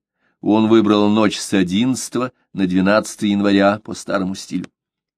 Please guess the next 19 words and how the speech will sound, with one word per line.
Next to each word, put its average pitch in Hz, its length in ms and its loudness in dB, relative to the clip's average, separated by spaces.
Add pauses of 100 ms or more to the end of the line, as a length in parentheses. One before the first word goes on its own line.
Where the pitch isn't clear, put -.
(120)
Возражений 139 840 2
не 98 160 2
последовало, 147 760 -2 (320)
если 110 320 0
не 104 80 0
считать 104 320 -4
самой 117 400 4
акции, 104 560 -2 (280)
осуществленной 113 920 0
буквально 110 340 0
через 110 320 -2
два-три 139 560 0
часа 135 440 0
после - 320 -6
переговоров 98 580 0 (260)
Листока 107 680 -2
с - 120 -10
послом. 98 400 -12 (880)
Да, 165 440 2